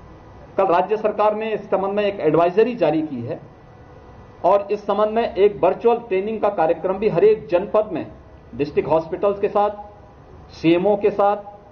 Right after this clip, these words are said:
medical colleges के साथ, उनके जितने भी physician और विशेषज्ञ हैं, उनके साथ करके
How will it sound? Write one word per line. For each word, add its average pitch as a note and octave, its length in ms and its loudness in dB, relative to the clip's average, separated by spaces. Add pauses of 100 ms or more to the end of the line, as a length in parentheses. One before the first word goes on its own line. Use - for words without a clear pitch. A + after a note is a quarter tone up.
(240)
medical F3+ 320 0
colleges F#3+ 440 0
के G#3 100 -2
साथ, - 1000 -6
उनके F#3 260 2
जितने F3+ 340 -4
भी G3+ 120 -2
physician G3 580 0
और G3 280 2
विशेषज्ञ G3 500 0
हैं, C#3+ 340 -4 (420)
उनके G3+ 300 2
साथ F3+ 400 -2
करके E3+ 380 0